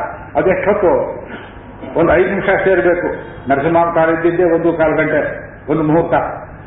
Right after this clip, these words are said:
ಆ ಮುಹೂರ್ತದಲ್ಲಿ ಚಲ್ಲಾಟ ಮಾಡಿದ್ದೇನೋ, ಅಟ್ಟಿಸ್ಕೊಂಡು ಹೋಗಿದ್ದೇನೋ,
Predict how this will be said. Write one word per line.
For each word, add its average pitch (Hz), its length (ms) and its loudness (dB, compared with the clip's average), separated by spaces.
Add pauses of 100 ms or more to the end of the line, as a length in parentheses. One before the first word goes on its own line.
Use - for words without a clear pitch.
(360)
ಆ 165 140 4
ಮುಹೂರ್ತದಲ್ಲಿ 180 760 2
ಚಲ್ಲಾಟ 175 280 4
ಮಾಡಿದ್ದೇನೋ, 160 720 2
ಅಟ್ಟಿಸ್ಕೊಂಡು 165 460 0
ಹೋಗಿದ್ದೇನೋ, 151 600 2